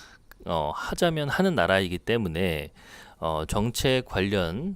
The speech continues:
그 테마주들이 굉장히 그 반응을 합니다. 그래서 현재 출산과 육아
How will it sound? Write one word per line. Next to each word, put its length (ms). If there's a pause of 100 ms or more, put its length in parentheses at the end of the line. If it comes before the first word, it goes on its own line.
그 480
테마주들이 760
굉장히 560 (560)
그 240
반응을 420
합니다. 520
그래서 320 (480)
현재 320
출산과 840
육아 360